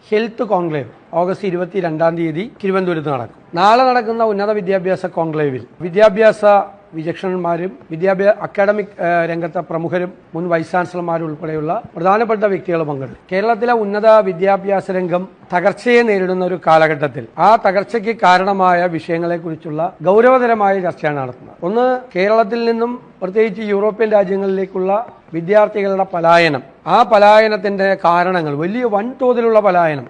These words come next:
നടക്കുകയാണ്. മാത്രമല്ല, നമ്മുടെ പ്രധാനപ്പെട്ട കോഴ്സുകളിൽ കുട്ടികൾ പഠിക്കാനില്ല, പല ഗവൺമെന്റ് കോളേജുകളിലും എയ്ഡഡ് കോളേജുകളിലും ഇല്ല, പല എഞ്ചിനീയറിംഗ് കോളേജുകളും പൂട്ടിപ്പോകുന്ന ഒരു അവസ്ഥ സംസ്ഥാനത്തുണ്ടായിരിക്കുന്നു.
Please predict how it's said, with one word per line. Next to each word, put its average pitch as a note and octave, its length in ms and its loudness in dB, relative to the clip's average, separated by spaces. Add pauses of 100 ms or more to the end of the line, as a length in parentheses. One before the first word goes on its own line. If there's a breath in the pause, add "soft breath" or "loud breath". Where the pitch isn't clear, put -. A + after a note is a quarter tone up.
(140)
നടക്കുകയാണ്. D3+ 480 -2 (120)
മാത്രമല്ല, B3 580 2
നമ്മുടെ A3 280 0
പ്രധാനപ്പെട്ട G#3 600 0 (180)
കോഴ്സുകളിൽ G3+ 500 -2 (260)
കുട്ടികൾ A3 500 0
പഠിക്കാനില്ല, F#3 680 -2 (140)
പല F3+ 320 2 (120)
ഗവൺമെന്റ് F#3 340 -2
കോളേജുകളിലും E3+ 680 -2
എയ്ഡഡ് E3 260 -6
കോളേജുകളിലും E3+ 600 -4
ഇല്ല, C#3 240 -8 (200)
പല F#3 140 2
എഞ്ചിനീയറിംഗ് A3+ 560 2
കോളേജുകളും G3 440 2
പൂട്ടിപ്പോകുന്ന F#3 560 -4
ഒരു F3+ 80 0
അവസ്ഥ E3+ 380 0 (220)
സംസ്ഥാനത്തുണ്ടായിരിക്കുന്നു. F#3 1040 0